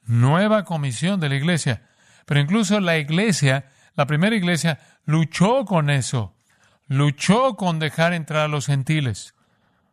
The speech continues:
Lucharon tanto que hubo un concilio grande en la ciudad de Jerusalén para averiguar qué iban a hacer con los gentiles, porque los gentiles se estaban convirtiendo bajo el ministerio de Pablo.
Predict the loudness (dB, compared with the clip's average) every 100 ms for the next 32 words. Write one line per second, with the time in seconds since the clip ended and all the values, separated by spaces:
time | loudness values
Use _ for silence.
0 | _ -4 -2 2 2 2 -2 -2 0 0
1 | -2 -4 -2 -4 -2 -4 -2 -2 -2 0
2 | 2 4 4 2 2 -2 -6 _ _ _
3 | 0 4 4 2 -2 -4 -6 -4 -2 0
4 | 0 -2 -2 2 2 2 0 -4 _ _
5 | 0 2 2 -2 0 2 2 0 -4 _
6 | _ -4 0 0 0 0 0 0 0 0
7 | 2 2 2 0 0 2 2 2 -2 -4
8 | _ _ -2 2 2 2 0 2 2 2
9 | 0 2 0 0 -2 -2 -2 0 2 4
10 | 2 0 _ _ _ -2 0 0 0 0
11 | 2 2 2 0 0 0 0 -4 -6